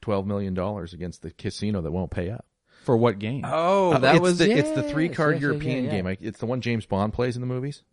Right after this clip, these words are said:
Speaker 1: I can't
Speaker 3: Yeah.
Speaker 1: remember. I wanna say Baccarat, but that's wrong.
Speaker 3: They're saying he cheated.
Speaker 1: Um,
Speaker 2: Is
Speaker 1: th-,
Speaker 2: it just three card
Speaker 1: they're
Speaker 2: poker?
Speaker 1: trying to say he cheated.
Speaker 3: But he proved them wrong, right?
Speaker 1: Well,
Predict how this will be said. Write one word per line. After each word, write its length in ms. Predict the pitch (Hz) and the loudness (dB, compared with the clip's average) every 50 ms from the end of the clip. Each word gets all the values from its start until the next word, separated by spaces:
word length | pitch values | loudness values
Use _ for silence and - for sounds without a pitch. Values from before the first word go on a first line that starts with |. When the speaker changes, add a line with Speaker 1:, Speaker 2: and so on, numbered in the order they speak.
| - | -12
Speaker 1:
I 40 | - | -6
can't 100 | 92 107 | -2 0
Speaker 3:
Yeah. 100 | 113 104 87 - | 0 2 2 0
Speaker 1:
remember. 220 | 104 98 95 92 - - - | 0 -2 -4 -6 -8 -8 -6
I 100 | 85 101 | -4 0
wanna 200 | 104 117 131 120 | 2 2 2 2
say 120 | - 117 | 0 0
Baccarat, 460 | 87 101 95 95 98 - 104 104 101 | 0 0 0 0 0 -2 -2 -2 -2
but 120 | - 95 - | -2 -4 -6
that's 200 | 92 80 - - | -8 -8 -6 -6
wrong. 220 | 82 80 73 62 - | -6 -6 -6 -2 2
Speaker 3:
They're 160 | 101 117 127 | 4 4 4
saying 240 | 123 - 147 135 123 | 4 2 0 0 0
he 120 | 131 120 | -2 -4
cheated. 320 | 113 - - 175 196 135 - | -6 -6 -8 -8 -6 -4 -2
Speaker 1:
Um, 320 | 110 104 101 98 95 - - | 0 0 2 0 0 -2 -6
Speaker 2:
Is 180 | 113 110 127 127 | -6 -6 -4 -4
Speaker 1:
th-, 100 | 127 123 | -2 -2
Speaker 2:
it 40 | 139 | -2
just 180 | 131 110 110 | -4 -4 -2
three 140 | - 127 120 | -2 -2 0
card 220 | - - 117 131 131 | 2 2 2 2 4
Speaker 1:
they're 160 | 135 135 117 | 2 2 2
Speaker 2:
poker? 160 | - 147 151 | 2 0 0
Speaker 1:
trying 320 | 156 147 156 175 202 202 170 | 2 2 2 2 0 0 -2
to 80 | 135 | -4
say 220 | - - 117 110 107 | -2 -2 -2 0 0
he 100 | 104 92 | -2 -4
cheated. 320 | - - - 104 95 - | -4 -4 -4 -2 -2 -2
Speaker 3:
But 80 | 107 110 | -2 -2
he 60 | 117 | -2
proved 280 | 110 117 147 143 123 117 | -2 -2 -4 -4 -4 -6
them 120 | 117 101 113 | -8 -8 -6
wrong, 220 | 147 180 139 87 | -6 -8 -8 -8
right? 320 | 80 78 82 101 131 120 - - | -10 -10 -10 -10 -12 -12 -10 -4
Speaker 1:
Well, 440 | 123 139 147 135 139 127 - - | 0 2 2 2 2 0 0 -4